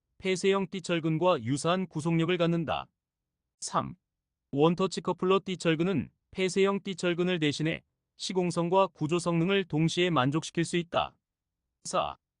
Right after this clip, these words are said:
원터치 커플러 띠철근은 커플러의 접합 성능이 철근의 최대 강도 이상이라서 철근의 파단 전까지 완전 폐쇄 상태를 구축해 좌구를 효과적으로 방지할 수 있다.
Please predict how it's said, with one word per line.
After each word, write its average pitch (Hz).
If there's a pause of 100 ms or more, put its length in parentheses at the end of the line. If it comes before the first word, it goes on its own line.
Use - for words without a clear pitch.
(380)
원터치 165
커플러 180
띠철근은 165 (200)
커플러의 175
접합 156
성능이 165
철근의 180
최대 175
강도 165
이상이라서 139 (500)
철근의 175
파단 175
전까지 151 (100)
완전 139
폐쇄 156
상태를 160
구축해 170
좌구를 143
효과적으로 165
방지할 147
수 -
있다. 76